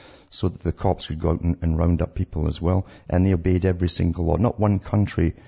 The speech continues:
chickened out, not one country, uh, opposed it. Uh, the cops always go along with the, the winners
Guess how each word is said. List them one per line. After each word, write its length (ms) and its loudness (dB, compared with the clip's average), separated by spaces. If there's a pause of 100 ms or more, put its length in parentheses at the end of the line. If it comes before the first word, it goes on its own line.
(280)
chickened 360 0
out, 400 -2
not 200 -2
one 160 2
country, 480 0 (360)
uh, 140 0
opposed 460 0
it. 300 -2 (260)
Uh, 140 2
the 100 -8
cops 360 0
always 380 0
go 380 0
along 480 0
with 220 -6
the, 80 -2
the 160 -4
winners 420 0